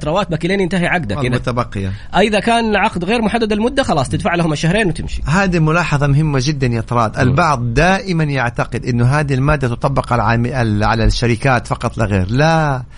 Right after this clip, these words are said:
Speaker 2: الطرف المتضرر، والطرف المتضرر أيضا قد تكون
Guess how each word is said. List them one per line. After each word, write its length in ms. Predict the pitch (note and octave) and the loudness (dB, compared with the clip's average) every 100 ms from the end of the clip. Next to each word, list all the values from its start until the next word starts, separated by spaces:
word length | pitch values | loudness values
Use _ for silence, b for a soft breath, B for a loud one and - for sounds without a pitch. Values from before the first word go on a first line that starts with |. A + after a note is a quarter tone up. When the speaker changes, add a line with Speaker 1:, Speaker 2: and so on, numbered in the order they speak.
| B | B
Speaker 2:
الطرف 460 | B2+ - D3 C#3 D3 | -6 -2 -2 0 0
المتضرر، 720 | C#3 C3+ C#3 C#3+ C#3 C3+ C3 - B B | -2 0 0 2 0 -2 -4 -10 B B
والطرف 460 | C3+ - D3+ C3 | -2 0 0 0
المتضرر 680 | C#3+ C3+ C3 C3 D3+ D#3+ - B3 | -2 -2 -4 -2 0 0 -2 -2
أيضا 260 | A#3 F3+ | 0 0
قد 280 | D#3 E3 D#3 | 0 -2 0
تكون 540 | - C#3+ D3 C#3+ C#3 | 0 2 2 4 2